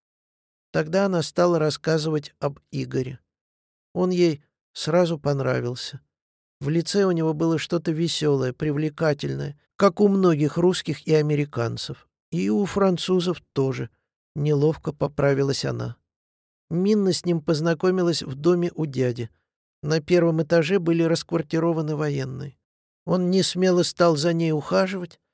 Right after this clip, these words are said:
приносил цветы, делился пайком.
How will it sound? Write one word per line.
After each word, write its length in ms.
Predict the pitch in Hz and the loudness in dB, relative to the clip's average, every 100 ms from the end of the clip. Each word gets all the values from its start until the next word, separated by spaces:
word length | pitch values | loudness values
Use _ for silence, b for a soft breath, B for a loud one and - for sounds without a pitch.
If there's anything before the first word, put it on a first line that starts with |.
| _ _ _ _ | _ _ _ _
приносил 560 | - 170 170 170 208 185 | -2 2 2 0 0 -4
цветы, 580 | - 160 151 185 185 - _ _ _ _ _ _ | -2 -2 -2 -2 -6 -8 _ _ _ _ _ _
делился 640 | 143 160 165 190 180 165 | -2 0 4 2 2 -4
пайком. 580 | 147 156 147 - 131 123 | -2 -4 -4 -8 -8 -8